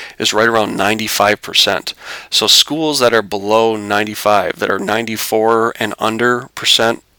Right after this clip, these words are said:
vaccinated for M M R, are potentially at risk of having cases show up in their facilities.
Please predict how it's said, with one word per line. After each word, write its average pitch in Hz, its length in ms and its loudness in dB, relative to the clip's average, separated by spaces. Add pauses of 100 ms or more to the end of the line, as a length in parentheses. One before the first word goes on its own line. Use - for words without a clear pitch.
vaccinated 117 600 0
for - 160 -2
M 117 140 0
M 107 120 0
R, 110 320 2 (400)
are 117 160 4
potentially 127 520 0
at 120 80 2
risk 110 240 0
of 117 100 -2
having 104 320 0
cases 104 380 -4
show - 260 0
up - 160 -8
in 101 60 -6
their 101 100 -4
facilities. - 720 -4